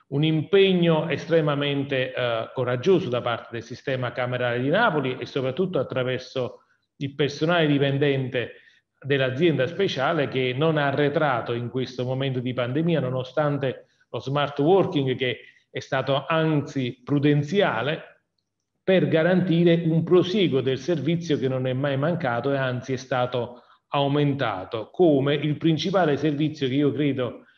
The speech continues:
va dato alle imprese, come l'opportunità che oggi voi ci offrite, è quello dell'informazione.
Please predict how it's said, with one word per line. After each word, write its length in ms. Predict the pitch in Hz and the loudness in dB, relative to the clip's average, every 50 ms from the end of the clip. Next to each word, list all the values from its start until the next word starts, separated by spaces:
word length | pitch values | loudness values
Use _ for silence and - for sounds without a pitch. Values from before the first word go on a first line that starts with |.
| _ _ _ | _ _ _
va 180 | _ - 139 143 | _ -2 -2 0
dato 240 | 143 160 156 139 139 | 2 2 2 2 0
alle 140 | 123 139 151 | 0 2 0
imprese, 720 | 160 156 - 196 220 220 175 143 - - 123 104 - - | 0 0 2 2 4 4 4 2 0 -4 -6 -8 -10 -16
come 540 | _ - 127 120 127 123 113 110 - - _ _ | _ -6 -4 -2 -2 -4 -4 -6 -10 -16 _ _
l'opportunità 640 | - 131 - - 135 131 - 139 135 123 156 143 | -10 -8 -6 -6 -8 -6 -4 -4 0 0 0 0
che 100 | 127 127 | 2 2
oggi 340 | 147 156 147 127 110 131 131 | 2 2 2 2 0 -4 -2
voi 200 | 120 139 151 143 | 0 2 2 2
ci 120 | 139 151 175 | 2 2 0
offrite, 460 | 202 196 - - 143 170 185 185 147 | 0 0 0 -2 -2 0 0 0 -2
è 60 | - | 0
quello 220 | - 190 185 147 | 0 2 2 2
dell'informazione. 1400 | 131 143 175 160 147 156 160 143 - - 147 135 127 127 127 113 - - - - 113 101 90 92 95 98 95 - | 2 2 2 2 2 0 -2 -2 -2 -2 -2 -2 -2 -4 -6 -8 -10 -16 -14 -10 -10 -10 -10 -10 -12 -14 -16 -18